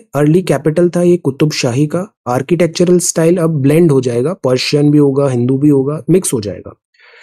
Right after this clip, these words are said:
यहाँ पे इंट्रिकेट इंसाइज्ड प्लास्टर वर्क है, ग्लेज्ड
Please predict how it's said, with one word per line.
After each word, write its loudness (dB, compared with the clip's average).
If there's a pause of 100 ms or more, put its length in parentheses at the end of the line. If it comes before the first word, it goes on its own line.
(180)
यहाँ 2
पे 0
इंट्रिकेट 2
इंसाइज्ड 0
प्लास्टर 0
वर्क 0
है, 2
ग्लेज्ड 2